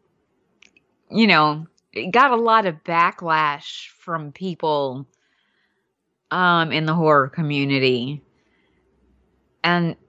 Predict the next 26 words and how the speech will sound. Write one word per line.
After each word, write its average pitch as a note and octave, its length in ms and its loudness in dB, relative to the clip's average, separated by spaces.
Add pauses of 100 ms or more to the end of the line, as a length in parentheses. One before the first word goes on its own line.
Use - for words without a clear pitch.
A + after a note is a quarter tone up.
(280)
you A3 180 4
know, F#3+ 160 4
the F3+ 100 0
more A#3 520 -4 (1120)
I F3 160 2
think G#3 540 -4
about F#3+ 320 2
it F#3 300 4 (260)
and F3+ 180 -4
the F3+ 60 -4
more, F#3 480 2
you F3 140 0
know, E3+ 140 2
it, D#3+ 260 -2
I E3+ 120 2
watch D3+ 400 -2
it, A3 260 -2
I'm F#3 120 -6
like, F3 300 -2 (1160)
that A#3 280 -6 (100)
came C4 360 0
out G#3 240 6
of E3 360 2 (800)
homophobia D#3 1300 2
and C#3+ 200 -8
transphobia. C3 960 -4